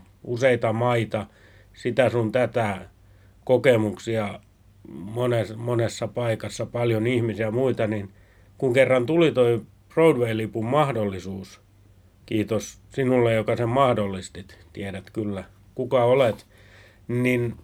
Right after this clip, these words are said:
eihän sitä voinut jättää käyttämättä. Kyllä mä tunnen itseni sen verran hyvin, että sitten jälkikäteen tai sinä päivänä, kun mulle on se lippu, ja mä katsoisin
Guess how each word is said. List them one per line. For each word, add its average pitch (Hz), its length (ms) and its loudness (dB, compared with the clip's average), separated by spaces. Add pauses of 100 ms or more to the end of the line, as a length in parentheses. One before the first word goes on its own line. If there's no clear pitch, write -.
(200)
eihän 175 300 4
sitä 147 280 -2
voinut 156 400 2
jättää 143 340 -6 (100)
käyttämättä. 113 720 -6 (180)
Kyllä 143 220 -2
mä 131 340 -6 (240)
tunnen 160 320 2
itseni 139 400 -4
sen 139 160 0
verran 113 340 -2
hyvin, 123 300 0
että 117 280 -6 (460)
sitten 160 340 0
jälkikäteen 123 800 0
tai 117 180 -2
sinä 131 260 0
päivänä, 117 560 2
kun 107 160 -4
mulle 107 420 -4 (100)
on 113 260 -6
se 113 160 -2
lippu, 117 360 -2
ja 104 80 -4
mä 107 120 -2
katsoisin 107 720 -4